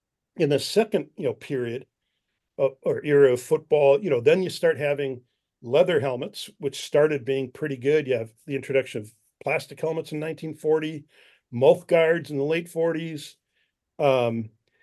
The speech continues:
you also change rules. So guys are down by contact or, or just down, you know, I mean, for a long time, guys had, you could crawl, you know, you got knocked down, you could crawl,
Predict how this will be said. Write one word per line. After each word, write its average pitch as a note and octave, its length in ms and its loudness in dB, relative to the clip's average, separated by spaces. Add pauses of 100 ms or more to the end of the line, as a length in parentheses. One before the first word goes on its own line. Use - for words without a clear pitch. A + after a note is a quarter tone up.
(180)
you C#3+ 100 2
also D3+ 220 0
change D#3+ 340 -4
rules. D3+ 420 2
So C3+ 100 -4
guys B2 260 0
are A#2 60 -8
down C3 360 -2
by D#3 140 4
contact E3+ 800 -4 (320)
or, B2+ 180 -2 (340)
or D3+ 200 6
just A2+ 280 0
down, C#3 440 -2 (120)
you D3 100 -2
know, A2+ 260 -4
I D3 40 -8
mean, B2+ 240 -4 (180)
for D3+ 80 4
a D3 60 6
long D3+ 220 6
time, C3+ 260 -2
guys C3+ 260 2
had, B2+ 160 -4 (240)
you C#3+ 100 -12
could C#3+ 160 -8
crawl, D#3 600 4
you D#3+ 100 -10
know, C3 80 -8
you C#3 160 -2
got D#3 180 2
knocked D3 220 -4
down, E3 180 -2
you B2 80 -6
could B2 160 -12
crawl, D3+ 580 0